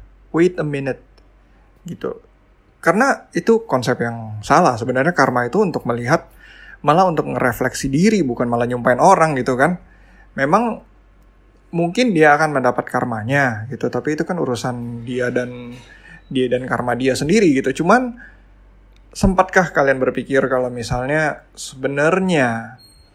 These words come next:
mungkin pada masa lampau lu ada berhutang budi sama dia dan lu nggak bayar? Atau mungkin kalian ada ambil barang dia, uh, dan dia nggak bayar kemba-, dan kalian nggak bayar, makanya dia berbuat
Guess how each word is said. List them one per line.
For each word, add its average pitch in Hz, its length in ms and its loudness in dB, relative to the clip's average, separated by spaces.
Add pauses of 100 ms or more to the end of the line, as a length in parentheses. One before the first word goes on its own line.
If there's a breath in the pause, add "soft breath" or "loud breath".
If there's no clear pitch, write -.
(200)
mungkin 185 880 0
pada 120 240 0
masa 120 320 -4
lampau 131 560 -2 (880 soft breath)
lu 196 160 6
ada 170 160 4
berhutang 135 480 -2
budi 131 240 -2
sama 127 240 2
dia 123 480 -6 (160)
dan 131 160 -2
lu 151 80 -4
nggak 135 160 0
bayar? 113 480 -4 (640 soft breath)
Atau 127 240 -4
mungkin 143 400 -6
kalian 135 240 -2
ada 127 160 0
ambil 120 240 -6
barang 123 320 -4
dia, 156 480 0 (160)
uh, 117 320 -6
dan 120 320 -12
dia 131 160 -2
nggak 131 160 -2
bayar 117 240 0
kemba-, 139 480 0
dan 127 160 0
kalian 131 240 0
nggak 127 160 0
bayar, 143 480 2 (800 soft breath)
makanya 139 400 0
dia 160 200 4 (280)
berbuat 127 560 -2